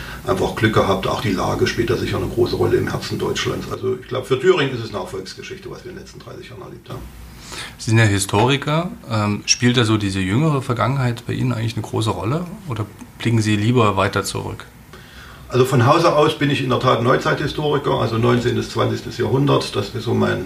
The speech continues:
Speaker 1: mein, mein wissenschaftliches Herkunftsgebiet. Äh, davon ausgehend habe ich dann auch durch populärwissenschaftliches Arbeiten, ich denke, der Historiker sollte nicht nur im Elfenbeinturm sitzen, sondern eben auch sozusagen für seine Mitbürger schreiben und sprechen, ähm, habe ich mich dann auch sozusagen in die,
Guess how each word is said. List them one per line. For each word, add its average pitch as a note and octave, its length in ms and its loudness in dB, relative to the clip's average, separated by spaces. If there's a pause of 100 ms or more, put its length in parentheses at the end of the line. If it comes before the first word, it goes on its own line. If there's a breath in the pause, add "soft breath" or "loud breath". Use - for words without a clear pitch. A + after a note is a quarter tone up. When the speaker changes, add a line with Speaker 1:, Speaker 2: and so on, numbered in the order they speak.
Speaker 1:
mein, G2+ 220 -6
mein G2+ 180 -4
wissenschaftliches G#2+ 640 -4
Herkunftsgebiet. A#2+ 920 0 (600 loud breath)
Äh, A#2 400 8
davon A#2+ 260 4
ausgehend A#2 540 4
habe G#2 140 0
ich - 80 -4
dann G#2 180 0
auch G2+ 220 -4
durch - 360 -4
populärwissenschaftliches G#2 1120 2
Arbeiten, - 400 -2
ich - 100 0
denke, - 140 2
der F#2+ 100 2
Historiker - 460 2
sollte - 220 2
nicht - 160 -2
nur - 120 0
im - 80 -4
Elfenbeinturm - 680 0
sitzen, - 260 -4
sondern - 380 -2
eben - 160 -6
auch - 180 -8 (380 loud breath)
sozusagen G2 260 2
für A2+ 160 4
seine G#2 340 6 (280 loud breath)
Mitbürger A#2+ 580 6
schreiben A2 460 4
und G2+ 160 2
sprechen, G#2+ 500 2
ähm, G#2 340 2
habe - 160 0
ich G#2 60 0
mich G#2 140 2
dann G2+ 180 0
auch - 400 -4
sozusagen - 480 -4
in A2 160 2
die, G2 240 0